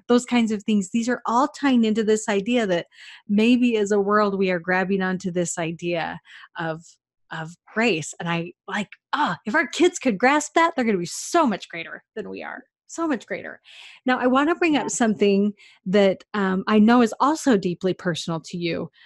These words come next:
Speaker 1: Um, you are a kindergarten teacher. Well, sort of, right?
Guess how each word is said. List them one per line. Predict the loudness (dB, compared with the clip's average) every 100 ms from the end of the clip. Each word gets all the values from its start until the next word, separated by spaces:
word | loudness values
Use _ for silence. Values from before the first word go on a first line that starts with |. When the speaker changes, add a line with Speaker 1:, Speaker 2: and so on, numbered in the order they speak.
| _
Speaker 1:
Um, | -2 -2 -2
you | 0 4 6 4 2
are | 2 2 0
a |
kindergarten | -2 -2 0 0 -2
teacher. | -4 -2 -2 -2 -6 _ _ -20 -4
Well, | 0 2 0 -4 _ _
sort | -4 -2
of, | -2 -8 _ _ _ -4
right? | -2 -2